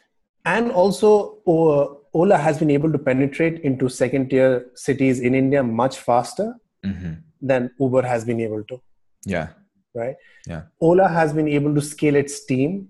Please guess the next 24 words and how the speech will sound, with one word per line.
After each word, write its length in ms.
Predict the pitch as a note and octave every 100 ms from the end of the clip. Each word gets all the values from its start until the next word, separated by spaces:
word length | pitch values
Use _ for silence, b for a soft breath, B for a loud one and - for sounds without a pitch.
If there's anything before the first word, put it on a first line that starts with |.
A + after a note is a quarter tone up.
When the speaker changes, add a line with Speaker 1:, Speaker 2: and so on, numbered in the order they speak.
| _ B2
Speaker 1:
much 260 | B2+ C3
faster 520 | - C#3+ C3+ - A3 - _ _ -
Speaker 2:
Mm. 200 | F2 - - _ _ _ _ _ _ C3+
Speaker 1:
than 380 | A#2+ B2+ C#3+ C#3
Uber 200 | C3 B2+ A#2+
has 100 | A#2
been 160 | A#2+ A#2
able 240 | A2+ A#2
to. 180 | B2+ - _ _ _ _ _ _ _ _ G2
Speaker 2:
Oh, 120 | E2+
wow. 340 | E2+ D#2 -
Yeah. 180 | E2+ D#2+ - _ _ -
Speaker 1:
And 300 | D3 D#3 D#3+ - _ _ _
actually, 640 | D#3 F#3+ - A#3 A#3+ - - _ _ _ _ _ -
India 320 | F#3 G#3+ A#3+
was 140 | A3
the 120 | F#3+ - E3+
first 280 | F#3 F#3
market 440 | C3+ C3+ C#3 F3+ D3+
where 380 | C3+ C#3 C#3 -
Uber 220 | D3 D3+
started 360 | D#3+ C#3+ C3+ C3
taking 340 | C#3 C3+ C3
cash 640 | - B2 A2+ - - -